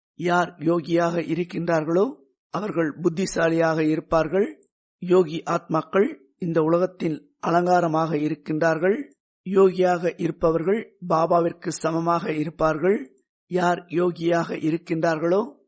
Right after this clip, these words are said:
அவர்கள் மூலமாக முழு உலகத்திற்கும் வைப்ரேஷன் சென்று கொண்டிருக்கும். வாருங்கள், நாம் சிரேஷ்ட யோகியாக மாறிவிடுவோம்.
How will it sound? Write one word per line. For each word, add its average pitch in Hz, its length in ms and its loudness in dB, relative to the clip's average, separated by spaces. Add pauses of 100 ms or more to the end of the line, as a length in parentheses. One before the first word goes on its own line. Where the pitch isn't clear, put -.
(360)
அவர்கள் 170 380 0
மூலமாக 165 880 -4
முழு 170 260 2
உலகத்திற்கும் 170 840 -4
வைப்ரேஷன் 170 580 0
சென்று 165 380 -4
கொண்டிருக்கும். 165 760 -2 (260)
வாருங்கள், 180 760 -2
நாம் 165 220 -2 (120)
சிரேஷ்ட 175 360 -4
யோகியாக 165 760 -2
மாறிவிடுவோம். 165 720 -2